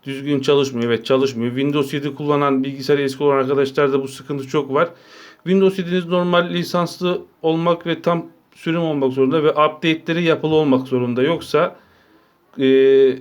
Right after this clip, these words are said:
eba'da Zoom'a geçiş yaparken, e, program olarak hataya düşüyor ve çalışmıyor. Windows yedi kullanıyorsanız, yani tüm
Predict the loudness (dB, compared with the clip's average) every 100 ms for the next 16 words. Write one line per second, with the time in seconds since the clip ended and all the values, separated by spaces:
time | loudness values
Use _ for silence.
0 | 0 2 4 4 4 2 -2 _ _ -14
1 | -6 -2 2 0 0 -4 -4 -4 -4 0
2 | 0 0 -2 -4 -8 0 4 4 2 0
3 | 2 2 0 0 2 2 2 2 0 0
4 | -4 -4 -2 0 -2 -2 -2 -2 -2 -4
5 | -4 -6 _ _ _ -20 -20 _ _ -2
6 | 2 2 2 -2 -4 -6 -6 -2 2 2
7 | 2 0 0 -4 -18 _ _ _ _ _
8 | _ -4 -2 -2 0 2 2